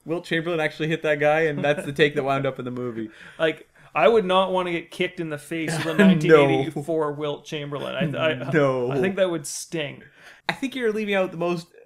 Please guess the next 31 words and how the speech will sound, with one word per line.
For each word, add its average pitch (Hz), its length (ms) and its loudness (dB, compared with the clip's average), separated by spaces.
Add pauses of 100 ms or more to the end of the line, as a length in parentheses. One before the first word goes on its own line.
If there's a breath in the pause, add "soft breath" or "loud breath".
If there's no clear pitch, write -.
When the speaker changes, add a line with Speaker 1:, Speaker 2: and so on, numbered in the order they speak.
(160)
Speaker 1:
uh, 113 220 -12
perhaps 190 380 2
Speaker 2:
<laughs> - 40 -8
Speaker 1:
epic 208 320 0
fight 123 300 0
in 120 120 -4
this 127 360 -8
whole 147 180 -4
scene, 131 400 -8
which 139 160 -8
is 127 160 -12 (120)
as 170 180 -2
they're 165 120 -6
escaping, 151 540 -8 (200 soft breath)
we 170 120 -2
get 180 120 2
a 170 60 -2
wizard 156 380 0
fight. - 380 -4
<laughs> - 60 -20 (260 loud breath)
Speaker 2:
Well, 196 320 6
I, 202 140 2
I - 20 8
was 233 200 6
gonna 269 200 -2
get 240 220 0
to 240 80 0
that, 160 260 2
'cause 185 140 0
we've 185 180 -2
seen 226 580 -4